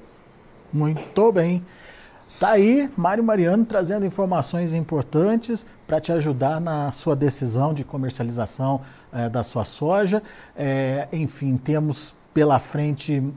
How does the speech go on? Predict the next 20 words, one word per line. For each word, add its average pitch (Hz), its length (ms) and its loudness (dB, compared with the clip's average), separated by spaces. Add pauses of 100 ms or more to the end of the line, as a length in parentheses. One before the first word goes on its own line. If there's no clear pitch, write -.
muita 143 300 0
coisa 143 220 0
pra 135 140 -2
acontecer 131 500 -4
ainda, 180 400 0
mas 202 320 0 (440)
o 139 80 0
cenário, 180 680 2
por 196 160 0
enquanto, 190 580 0
não 214 400 6
é 214 120 4
dos 208 220 0
melhores. 185 760 4 (240)
E 175 420 2
as 156 380 2
oportunidades 175 800 2
que 185 100 0
podem 220 540 0
aparecer 165 760 0